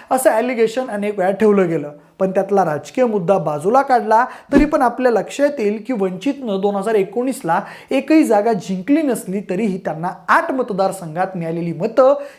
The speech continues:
ही भाजपच्या विजयाच्या दृष्टीनं फायदेशीर ठरलेली आहेत आणि पडलेले सगळे उमेदवार हे नॉन बीजेपी पक्षाचे आहेत. याचा अर्थ स्पष्ट आहे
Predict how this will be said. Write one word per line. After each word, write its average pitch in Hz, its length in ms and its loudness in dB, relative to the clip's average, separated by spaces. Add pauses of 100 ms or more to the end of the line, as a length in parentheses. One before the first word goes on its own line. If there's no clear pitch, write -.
ही 320 60 6
भाजपच्या 311 760 -2
विजयाच्या 196 580 0
दृष्टीनं 180 560 -2
फायदेशीर 160 580 -6
ठरलेली 190 380 0
आहेत 135 160 -10 (380)
आणि 180 160 0
पडलेले 175 480 -2
सगळे 175 400 0
उमेदवार 233 480 4 (240)
हे 247 100 2
नॉन 226 360 0
बीजेपी 185 360 -6
पक्षाचे - 500 -10
आहेत. 131 120 -12 (440)
याचा 302 220 4
अर्थ 311 260 2
स्पष्ट 254 440 -6
आहे - 180 -18